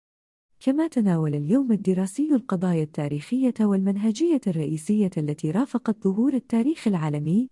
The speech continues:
مع تسليط الضوء على تطوراته الأخيرة.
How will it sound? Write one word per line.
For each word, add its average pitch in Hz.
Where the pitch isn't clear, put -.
مع 269
تسليط 294
الضوء 165
على 160
تطوراته 165
الأخيرة. 160